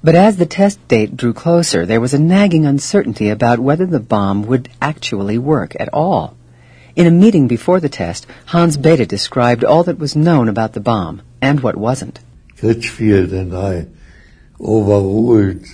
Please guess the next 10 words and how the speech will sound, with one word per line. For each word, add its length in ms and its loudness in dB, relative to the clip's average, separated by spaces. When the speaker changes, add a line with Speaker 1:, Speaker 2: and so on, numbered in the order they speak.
Speaker 2:
Fermi, 720 -4
and 260 -6
that 300 -8
is 300 -14
a 100 -10
very 440 0
dangerous 760 -4
thing 220 -6
to 160 -12
do, 400 -4